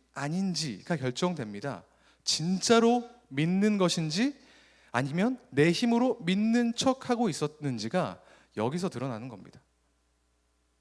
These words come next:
우리의 시련 앞에서 우리 힘으로 우리가 잘 믿어보려고,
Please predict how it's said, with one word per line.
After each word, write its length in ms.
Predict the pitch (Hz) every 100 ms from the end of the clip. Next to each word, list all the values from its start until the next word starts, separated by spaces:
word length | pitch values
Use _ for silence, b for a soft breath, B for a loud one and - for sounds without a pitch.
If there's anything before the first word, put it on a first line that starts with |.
| _ b b b b
우리의 180 | 190 226
시련 280 | 285 311
앞에서 520 | 262 240 247 277 262 131
우리 260 | 190 294
힘으로 340 | 277 302 262 226
우리가 460 | 107 110 240 294
잘 240 | 175 233 285
믿어보려고, 760 | 302 311 247 233 220 226 127